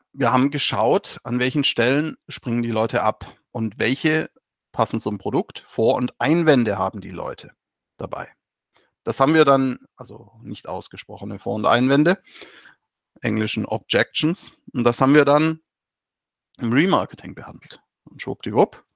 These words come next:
haben die ersten Leute gekauft. Allerdings waren im Checkout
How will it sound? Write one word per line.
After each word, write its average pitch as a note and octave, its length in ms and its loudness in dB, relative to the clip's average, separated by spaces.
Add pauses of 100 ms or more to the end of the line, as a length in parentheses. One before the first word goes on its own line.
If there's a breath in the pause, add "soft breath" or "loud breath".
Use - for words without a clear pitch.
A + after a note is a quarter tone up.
(640)
haben A2+ 360 -2
die - 80 -8
ersten C3+ 260 0
Leute C#3+ 260 6
gekauft. D3 720 0 (460 soft breath)
Allerdings C#3+ 400 0
waren C3+ 160 4
im C3+ 80 2
Checkout - 640 -4